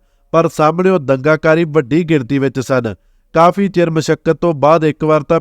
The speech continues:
ਭੀੜ ਨੂੰ ਖਦੇੜਨ ਵਿੱਚ ਉਹ ਕਾਮਯਾਬ ਹੋ ਜਾਂਦੇ ਹਨ। ਮੈਕਸਵੈਲ ਪਰੇਰਾ ਦੱਸਦਾ ਹੈ ਕਿ ਭਗੀਰਥ ਪੈਲਸ ਤੋਂ ਸਿਰਫ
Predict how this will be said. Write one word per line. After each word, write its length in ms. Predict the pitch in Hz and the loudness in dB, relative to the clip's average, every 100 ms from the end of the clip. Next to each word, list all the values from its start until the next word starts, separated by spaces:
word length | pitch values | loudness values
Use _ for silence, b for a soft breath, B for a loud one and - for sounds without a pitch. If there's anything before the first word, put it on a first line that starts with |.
| - | 0
ਭੀੜ 200 | 165 135 | 0 0
ਨੂੰ 160 | 139 151 | -2 -4
ਖਦੇੜਨ 400 | 151 151 147 151 | 0 0 0 0
ਵਿੱਚ 220 | 156 160 | 0 0
ਉਹ 100 | 160 | -2
ਕਾਮਯਾਬ 480 | 160 151 147 165 151 | 2 0 2 0 0
ਹੋ 180 | 139 135 | 0 0
ਜਾਂਦੇ 320 | 127 120 127 | 0 0 -2
ਹਨ। 260 | 123 107 92 _ _ _ _ _ | -2 -4 -10 _ _ _ _ _
ਮੈਕਸਵੈਲ 640 | 127 151 170 - 180 175 | -2 0 0 0 2 0
ਪਰੇਰਾ 380 | - 151 151 165 | 0 0 2 0
ਦੱਸਦਾ 420 | 143 143 123 160 | 2 0 0 0
ਹੈ 80 | 160 | 0
ਕਿ 160 | - 170 - | 0 -4 -4
ਭਗੀਰਥ 380 | 160 151 143 123 | -6 -2 -2 -2
ਪੈਲਸ 420 | 139 151 147 147 - | -4 0 0 0 -2
ਤੋਂ 280 | 165 143 101 _ _ - | 0 0 -2 _ _ -6
ਸਿਰਫ 300 | 165 175 | 2 2